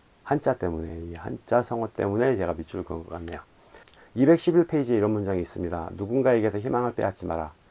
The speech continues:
가진 것의 전부일 수도 있으니." 희망 고문으로 살아가는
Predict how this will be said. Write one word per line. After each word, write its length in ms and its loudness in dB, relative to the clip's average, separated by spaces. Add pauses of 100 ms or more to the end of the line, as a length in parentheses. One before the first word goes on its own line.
(220)
가진 300 -4
것의 380 -4
전부일 440 -6
수도 260 -10
있으니." 400 -10 (680)
희망 280 0
고문으로 440 0
살아가는 680 -4